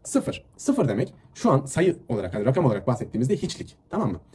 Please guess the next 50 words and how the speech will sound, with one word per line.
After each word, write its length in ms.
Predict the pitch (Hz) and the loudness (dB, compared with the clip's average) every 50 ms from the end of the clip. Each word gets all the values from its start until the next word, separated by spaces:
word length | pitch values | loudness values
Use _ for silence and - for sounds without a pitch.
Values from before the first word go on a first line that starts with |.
| - _ - | -20 _ 2
İlk 200 | 220 254 220 - | 2 2 4 4
adımda 220 | 139 123 131 190 | 4 4 4 4
bunun 180 | 185 202 214 208 | 4 4 4 2
bir 100 | 220 - | 2 0
hiçlikten 600 | - 196 - - 190 - - _ - 170 165 147 | -2 -4 -4 -4 -6 -8 -8 _ -2 0 2 2
bahsettiğini 440 | 117 104 - 92 90 - 92 92 87 | 2 0 -2 -4 -6 -6 -6 -6 -4
göreceğiz. 380 | 104 104 92 92 80 76 - | -2 -4 -4 -4 -6 -6 -2
Mesela 320 | 233 311 - 123 - - - - - - | -2 0 0 0 -4 -6 -10 -18 -20 -6
sıfır 260 | - - 233 233 - | -2 0 2 2 4
kalemim 320 | - 160 131 113 107 101 | 4 6 6 6 4 2
var 140 | 101 98 95 | 0 -2 -2
dediğimde 360 | 98 98 101 101 135 196 214 - - _ - | -2 -2 0 0 0 0 -2 -4 -4 _ -2
hiç 140 | 131 - | 0 0
kalemim 300 | - 165 160 185 214 214 214 | 2 4 4 4 4 2 2
olmadığını 520 | 190 202 202 185 160 135 120 110 95 85 80 - - - - _ _ - | 4 4 6 6 6 4 4 2 2 0 -6 -8 -14 -20 -20 _ _ -2
anlatmış 400 | - 139 139 123 - - 98 - | 2 4 4 4 4 2 -4 -8
oluyorum, 240 | 92 87 85 85 101 | -6 -6 -6 -6 -2
tamam 240 | - 202 220 151 101 | 0 0 2 2 0
mı? 80 | 90 87 - - | -2 -4 -12 -6
Sıfır 240 | - - 247 - 180 | -2 -2 0 2 2
aslında 500 | 139 131 - 131 127 135 208 247 - - - - | 2 2 4 4 4 6 4 2 0 -4 -4 0
ilk 180 | 190 214 - | 2 2 4
aşamada 300 | 160 135 131 107 101 98 | 4 2 2 2 0 0
diyorum. 220 | 95 101 117 190 202 | 0 0 0 0 0
Çünkü 240 | - 170 143 175 | -2 0 2 2
aslında 240 | 139 139 135 160 160 | 2 2 2 0 0
sonrasında 340 | 135 170 160 151 131 147 170 | 2 2 2 2 2 0 -2
bir 60 | 156 | -2
sıfırı 260 | - - 151 160 160 | -2 -2 0 0 0
tanımlayacağız. 540 | - - 123 123 127 123 113 95 101 123 - | 2 2 4 4 6 4 4 2 0 -4 -2
Belli 180 | 117 117 120 120 | 0 2 2 2
bir 60 | 120 | 2
başlangıç 340 | 117 110 - 117 120 120 - | 2 0 0 0 -2 -2 -2
noktası 240 | 110 - 110 - 123 | -4 -6 -4 -2 -2
al-, 120 | 110 95 92 95 | -2 -2 -4 -6
olarak 260 | 113 110 104 98 95 | -4 -4 -2 -2 -4
alacağız 260 | 95 87 87 85 82 | -4 -4 -6 -6 -6
birazdan. 320 | 90 95 90 87 135 190 262 - - - - | -6 -6 -6 -4 -4 -4 -4 -6 -10 -20 -10
Şu 180 | - - 262 233 | -2 2 4 4
an 180 | 208 254 285 - - | 4 2 -2 -4 -2
bizim 140 | 214 202 202 | 0 2 2
için 120 | 196 220 | 2 0
hiçliği 280 | 180 175 - 208 202 165 | -2 -2 -2 0 2 2
ifade 300 | 127 120 101 90 87 85 | 4 2 2 -2 -2 -4
ediyor. 160 | 78 76 - - - _ | -6 -8 -12 -16 -8 _
Peki 240 | - 240 - 190 135 | 0 2 4 4 6
bir 160 | 165 262 220 | 6 6 8
dediğim 220 | 190 170 139 120 110 | 8 6 6 6 4
ifade 260 | - - - 90 87 | 2 0 -4 -4 -2
nedir? 220 | 87 110 190 226 | -2 0 -2 -2